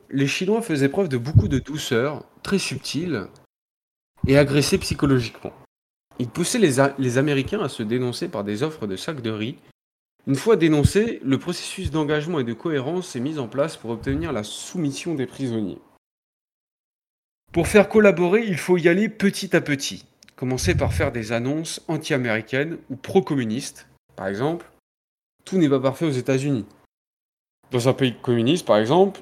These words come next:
il n'y a pas de problème de chômage. Une fois soumis à ces exigences assez modestes, des légèrement plus fortes étaient appliquées, comme une liste de tous les problèmes ressentis par l'Américain prisonnier.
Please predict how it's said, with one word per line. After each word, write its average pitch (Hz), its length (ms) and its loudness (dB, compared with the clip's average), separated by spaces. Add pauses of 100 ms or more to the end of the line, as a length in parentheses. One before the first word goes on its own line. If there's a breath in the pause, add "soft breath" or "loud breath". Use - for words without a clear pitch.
il 120 60 0
n'y 113 80 4
a 107 40 2
pas 160 140 2
de 165 60 2
problème 151 280 2
de 127 120 0
chômage. 127 480 0 (1120)
Une 185 80 2
fois 277 200 6
soumis 196 320 2
à 170 60 6
ces 135 280 -2
exigences 151 800 -2 (240)
assez 139 280 -2
modestes, 127 540 2 (1500)
des 147 420 8
légèrement 208 420 6
plus 175 180 -4
fortes 214 480 -4
étaient 156 320 -4
appliquées, 135 500 -4 (320)
comme 139 180 4
une 139 100 6
liste 175 260 -2
de 117 120 0
tous 110 180 -8
les 139 100 2
problèmes 127 360 0
ressentis 107 460 -4
par 143 140 0
l'Américain 113 480 -2
prisonnier. 120 480 -4